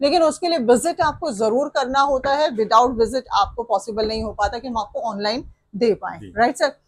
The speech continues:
Speaker 1: इसके बाद हम लोग क्या देखने
Speaker 2: इसके
Speaker 1: वाले हैं?
Speaker 2: बाद हम आपको पोंचे दिखाएंगे।
Speaker 1: अ, इनको क्या बोला जाता है
Speaker 2: इनको
Speaker 1: actually में?
Speaker 2: पोंचे बोला जाता है, ये
Speaker 1: ओके।
Speaker 2: कड़ी की जगह पहना जाता है उत्तराखंड में।
Speaker 1: ठीक है।
Speaker 2: इसमें क्या है कि मेन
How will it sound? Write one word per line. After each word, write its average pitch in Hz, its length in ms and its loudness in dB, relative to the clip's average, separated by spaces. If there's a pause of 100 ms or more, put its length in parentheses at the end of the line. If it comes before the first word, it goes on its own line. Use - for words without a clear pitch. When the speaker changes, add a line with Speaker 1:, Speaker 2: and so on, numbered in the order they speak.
(240)
Speaker 1:
इसके 294 240 0
बाद 285 180 6
हम 254 160 -2
लोग 220 140 -8
क्या 180 160 0
देखने 185 280 -8
Speaker 2:
इसके 175 60 -12
Speaker 1:
वाले 170 180 -6
हैं? 151 100 4
Speaker 2:
बाद 156 80 -2
हम 151 60 -2
आपको 147 200 -4
पोंचे 127 340 -6
दिखाएंगे। 101 520 -10
Speaker 1:
अ, 233 180 6 (220)
इनको 269 240 0
क्या 320 180 2
बोला 247 320 2
जाता 214 240 0
है 220 60 0
Speaker 2:
इनको 139 140 -6
Speaker 1:
actually 254 220 -4
में? 135 80 0
Speaker 2:
पोंचे 147 160 -8
बोला 135 240 -4
जाता 120 340 -10
है, 226 120 -16
ये 190 60 -16
Speaker 1:
ओके। 220 240 -2
Speaker 2:
कड़ी 123 160 2
की 135 160 -8
जगह 127 180 -6
पहना 113 300 -8
जाता 110 260 -8
है 127 60 -6
उत्तराखंड 123 500 -12
में। 220 80 -18 (220)
Speaker 1:
ठीक 247 180 -8
है। 240 240 -6 (500)
Speaker 2:
इसमें 196 320 -8
क्या 175 140 -2
है 180 80 0
कि 196 100 -6
मेन 180 420 -6